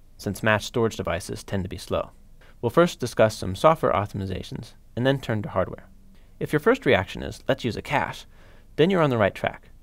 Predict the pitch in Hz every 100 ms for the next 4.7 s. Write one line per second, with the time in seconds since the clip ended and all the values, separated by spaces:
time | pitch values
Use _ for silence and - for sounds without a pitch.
0 | - - - - 104 101 95 107 139 -
1 | 113 95 90 101 - - - 120 107 -
2 | 185 151 95 - - 170 208 - 110 -
3 | - 98 104 147 127 - - 113 - -
4 | - - 101 98 - 92 110